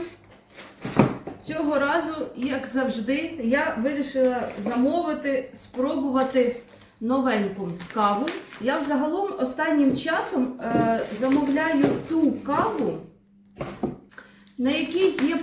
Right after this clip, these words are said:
позначка ось ця Milk, ось тут. От я якось помітила, ці кави мені заходять, ці кави мені подобаються. Так, цей раз у нас, е, кава із Кенії.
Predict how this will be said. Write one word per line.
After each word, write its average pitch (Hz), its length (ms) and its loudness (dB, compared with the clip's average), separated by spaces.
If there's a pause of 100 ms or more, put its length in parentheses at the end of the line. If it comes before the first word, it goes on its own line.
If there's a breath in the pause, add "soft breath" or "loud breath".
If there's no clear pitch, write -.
позначка 302 600 0
ось 247 280 2
ця 262 560 0
Milk, 240 460 6 (320)
ось 208 200 -4
тут. 190 360 -4 (880 soft breath)
От 240 160 0
я 349 220 4
якось 330 260 -4
помітила, 294 580 0
ці - 300 0
кави 294 300 2
мені 254 360 6
заходять, 226 720 2
ці 220 100 -4
кави 285 320 -2
мені 233 300 2
подобаються. 202 840 0 (580 loud breath)
Так, 220 320 -2 (260 loud breath)
цей 349 360 -4
раз 311 340 -2
у 240 80 -4
нас, 254 360 2
е, 214 340 -2
кава 214 380 0 (120)
із 262 200 -2
Кенії. 233 760 0